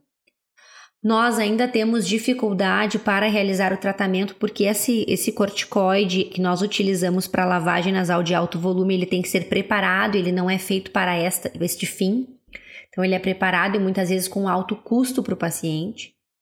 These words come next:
O treinamento olfatório, ele também precisa ser preparado. Eu faço os próprios kits aqui no consultório, então não é algo assim,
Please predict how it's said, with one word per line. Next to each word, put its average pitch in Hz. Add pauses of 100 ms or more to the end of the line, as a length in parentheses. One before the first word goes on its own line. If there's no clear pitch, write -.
(580)
O 226
treinamento 226
olfatório, 190
ele 180
também 190
precisa 208
ser -
preparado. 196
Eu 190
faço 196
os 190
próprios 208
kits 208
aqui 190
no 233
consultório, 185
então 190
não 196
é 220
algo 208
assim, 190